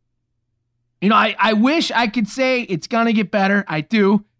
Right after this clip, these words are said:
It's just gonna get a hell of a lot worse for the s-, foreseeable future. And make no mistake,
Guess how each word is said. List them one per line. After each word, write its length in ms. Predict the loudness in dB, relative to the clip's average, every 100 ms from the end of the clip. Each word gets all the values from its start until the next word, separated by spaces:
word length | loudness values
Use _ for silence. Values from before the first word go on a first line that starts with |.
| _
It's 200 | -10 -6
just 280 | -2 -2 0
gonna 180 | 0 0
get 200 | 0 0
a 40 |
hell 260 | 0 2 2
of 60 | 2
a 60 |
lot 340 | 2 2 2 0
worse 440 | 0 0 -4 -10 _ _ _ _
for 80 | -4
the 60 | -4
s-, 180 | -4 -6 -2
foreseeable 560 | -2 -2 0 0 0 -2
future. 400 | -2 -2 -2 0
And 160 | 2
make 240 | 2 0 0
no 180 | 2
mistake, 640 | 4 2 0 -2 -2 -4